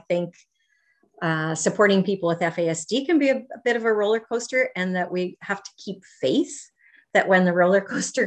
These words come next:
goes down, it is going to go up again. It will. And then when it goes up again, I think we need to allow ourselves to enjoy it. I, I find too often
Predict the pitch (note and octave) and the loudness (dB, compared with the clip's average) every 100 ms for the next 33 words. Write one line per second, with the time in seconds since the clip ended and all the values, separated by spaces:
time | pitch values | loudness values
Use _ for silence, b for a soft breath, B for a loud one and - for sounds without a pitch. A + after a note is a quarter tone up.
0 | - G3 G3 F#3 E3+ D#3 D#3+ F3 F#3+ F#3+ | -2 -2 -2 -4 -2 -2 -2 -4 -6 -6
1 | F#3+ - - F#3 F#3+ - _ - F#3+ F3+ | -6 -8 -2 -2 -2 -6 _ -8 -4 -4
2 | - - F#3 A#3 G3 F3 E3 B2 - G3 | -6 -8 -6 -6 -8 -6 -6 -8 -4 -4
3 | G3+ G3+ G3 A#3+ E3 - - B B B | -4 -2 2 4 4 0 -6 B B B
4 | B - G3+ F#3+ G3 G3 G3 F#3 F3+ F3+ | B -4 -2 0 0 0 0 -2 -4 -4
5 | F3 E3+ E3 - D4 - G3 E3 D3+ D#3+ | -6 -6 -8 -4 -4 -2 -4 -2 -4 -4
6 | A#3+ C4+ B B G3 F3+ A3+ B3+ A#3 A3 | -4 -8 B B -10 -4 -4 -2 0 0
7 | G3 G#3+ F#3+ F3+ F3+ F#3+ F#3 F#3+ F3+ - | -2 -4 -4 -4 -2 -2 -4 -6 -6 -8
8 | F3 D3+ C3 F#3 - - _ _ - G3 | -8 -6 -6 -4 -4 -8 _ _ -2 -2
9 | - - F3+ F3 F#3 G3 G3+ G3 A#3 G#3 | -2 -2 -2 -2 -4 -4 -4 -6 -4 -2
10 | F#3 G3 - F3+ E3+ F3 | -2 -4 -6 -4 -4 -4